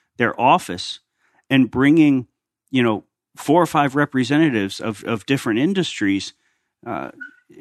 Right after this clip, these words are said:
there to tell their story, you know, whi-, which we've, we've done in the past. And it's very effective because, you know, if I go in there and we, and we set up and we go meet with the governor,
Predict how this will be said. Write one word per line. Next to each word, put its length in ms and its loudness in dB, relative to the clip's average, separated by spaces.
there 280 0
to 160 -8
tell 400 -2
their 240 0
story, 520 -2
you 80 -14
know, 120 -6
whi-, 240 -8
which 340 -6
we've, 320 -2
we've 300 -4
done 160 0
in 100 0
the 80 -2
past. 380 -2
And 60 -2
it's 100 -6
very 240 -2
effective 540 -2
because, 380 -4
you 120 0
know, 80 -2
if 120 -6
I 120 2
go 220 2
in 120 2
there 160 0
and 80 -2
we, 140 0
and 100 -2
we 80 -2
set 180 -2
up 120 -2
and 80 0
we 80 0
go 180 0
meet 220 2
with 400 -6
the 80 0
governor, 600 -2